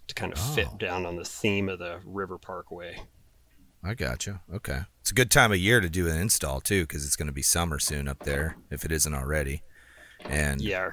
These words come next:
Speaker 2: it'll start to get a little bit more use. I, I, uh, I've, I've looked at a little bit of your work, just dug into your Instagram feed, which is where you, most of your photos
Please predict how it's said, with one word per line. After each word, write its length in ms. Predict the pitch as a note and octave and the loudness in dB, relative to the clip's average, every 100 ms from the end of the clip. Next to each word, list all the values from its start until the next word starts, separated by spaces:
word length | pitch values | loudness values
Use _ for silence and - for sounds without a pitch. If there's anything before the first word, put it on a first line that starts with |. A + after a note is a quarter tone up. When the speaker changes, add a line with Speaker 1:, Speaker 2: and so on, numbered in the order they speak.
| D#2 | -2
Speaker 2:
it'll 160 | D2 | 0
start 360 | - F2+ D2+ - | 2 0 -2 -4
to 240 | C#2+ B1+ - - - | -4 -6 -8 -16 -2
get 140 | F2 | 0
a 20 | D#2+ | 2
little 140 | D#2+ | 0
bit 160 | C#2+ C2+ | -2 -4
more 240 | D2+ C2+ | -6 -4
use. 340 | D2 D#2 C#2+ - - - - - - - | -2 -2 -2 -6 -14 -20 -20 -20 -20 2
I, 180 | G2+ G#2+ - | 8 8 8
I, 280 | B2+ B2 A#2+ | 8 10 10
uh, 300 | G#2 F#2+ F#2+ - - _ - _ - - _ _ | 8 6 4 -2 -14 _ -20 _ -20 -20 _ _
I've, 480 | A2+ B2+ A#2+ F#2 - - | 8 8 8 2 -8 4
I've 280 | A#2+ C#3 B2+ A#2 | 8 8 6 -2
looked 500 | B2 B2+ D#3+ - - - - | 2 6 6 4 -2 -4 6
at 160 | A2 A2 | 8 8
a 20 | |
little 260 | A2 A#2+ | 8 8
bit 160 | G2+ G#2 | 8 6
of 140 | F2 E2+ | 4 2
your 140 | E2 | 2
work, 440 | E2+ D2+ D2 - - | 4 4 2 -6 0
just 500 | G2 - - F2 E2+ | 2 2 0 -6 4
dug 240 | G#2 F#2+ | 4 6
into 300 | F#2 F2 - | 2 2 0
your 400 | E2+ D#2+ D2+ D2+ F#2+ | 2 2 0 -2 -2
Instagram 600 | F2+ - D#2+ D2+ D2 D2 | 0 2 2 0 0 -2
feed, 240 | D#2 D2 | -2 -2
which 220 | D#2 D#2+ | 0 0
is 160 | E2 D2+ | -2 -2
where 260 | F2 F2+ E2+ | 2 4 4
you, 280 | D#2+ D#2+ - | 2 -2 -2
most 440 | F2 F2+ F#2 - | 0 2 4 0
of 120 | D#2+ | -2
your 420 | D#2 D2 C#2+ C#2+ C#2 | -2 -2 -2 -4 -6
photos 580 | - F#2+ E2+ D2 C2+ | -4 2 2 2 0